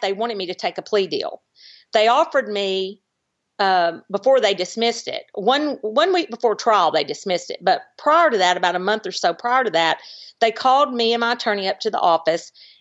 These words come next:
and the U S attorney or assistant U S attorney there put a piece of, of, uh, yellow, well, actually a whole pad of yellow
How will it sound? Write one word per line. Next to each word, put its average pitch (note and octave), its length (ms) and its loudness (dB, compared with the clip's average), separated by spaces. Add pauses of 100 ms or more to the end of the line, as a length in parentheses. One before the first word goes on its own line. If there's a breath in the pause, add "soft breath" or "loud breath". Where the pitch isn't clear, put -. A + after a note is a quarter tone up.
(160 soft breath)
and G3+ 480 2
the G#3+ 100 -2
U A#3 140 2
S D4 120 0
attorney C4 720 0
or G3+ 140 4
assistant - 400 -2
U F#3+ 80 -2
S F#3 100 -6
attorney F#3 320 -2
there E3 420 2 (220)
put C#4 160 2
a D4+ 40 2
piece C4+ 340 -6
of, C4 100 0 (360)
of, G3 340 2
uh, F3 380 4 (240)
yellow, A3+ 480 4
well, G#3 360 0
actually G#3 360 -4
a F3+ 80 -2
whole G#3+ 240 2
pad G#3+ 400 0
of D#3+ 140 -4
yellow F#3+ 400 4